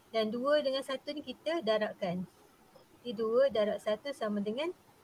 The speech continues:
dua. Jadi jawapan dia adalah tujuh puluh dua. Okey, kemudian enam darab sembilan. Enam nak cukupkan kepada sepuluh adalah empat, sembilan nak cukupkan kepada sepuluh adalah satu. Dan bila kita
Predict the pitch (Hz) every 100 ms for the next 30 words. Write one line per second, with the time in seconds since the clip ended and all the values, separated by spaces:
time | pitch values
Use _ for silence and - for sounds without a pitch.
0 | 190 190 185 165 180 - - _ _ _
1 | - 214 214 359 415 - 220 - - 277
2 | 220 240 330 - - - 214 185 220 214
3 | 247 359 - _ - - 185 180 165 156
4 | - - - - _ _ - - - -
5 | - 180 180 208 226 302 339 240 285 339
6 | 349 - - _ 233 233 - 262 254 202
7 | 185 - - _ - 226 294 320 - 262
8 | 262 262 277 277 262 - 277 311 277 220
9 | 208 208 - 185 214 302 - - 226 233
10 | 277 277 - - 220 220 226 226 - 254
11 | 262 214 - 208 - 196 240 359 _ _
12 | _ 214 214 262 - 254 254